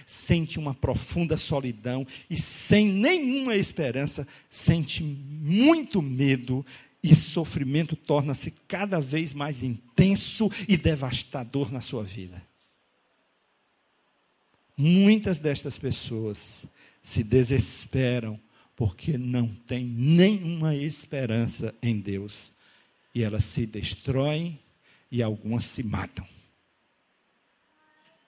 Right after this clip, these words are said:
Por quê? Não tem esperança. Não tem solução. Muitas pessoas se matam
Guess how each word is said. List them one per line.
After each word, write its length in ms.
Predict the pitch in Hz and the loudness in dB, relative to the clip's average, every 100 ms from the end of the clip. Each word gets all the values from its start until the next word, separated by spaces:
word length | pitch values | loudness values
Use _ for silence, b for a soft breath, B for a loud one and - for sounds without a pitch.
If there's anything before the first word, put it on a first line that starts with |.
| _ _ _ _ _ _ _ _ | _ _ _ _ _ _ _ _
Por 180 | 135 156 | 2 6
quê? 260 | 208 254 277 - - _ _ _ _ - | 8 8 6 -10 -20 _ _ _ _ -4
Não 160 | 156 | -2
tem 200 | 156 147 | -2 -6
esperança. 640 | 151 - 160 160 _ - - _ _ _ _ _ _ _ _ | -12 -14 -16 -18 _ -20 -20 _ _ _ _ _ _ _ _
Não 120 | 113 98 | -6 -4
tem 240 | - 104 | -4 -4
solução. 520 | - 95 101 - 92 - _ _ _ B B B B - | -6 -12 -14 -16 -16 -20 _ _ _ B B B B -2
Muitas 420 | 139 220 240 196 | 2 2 2 0
pessoas 580 | 185 156 - 165 180 180 | 0 -4 -2 -2 0 -2
se 220 | - 170 | -2 -2
matam 580 | 143 147 175 165 143 | -2 -2 -2 -4 -6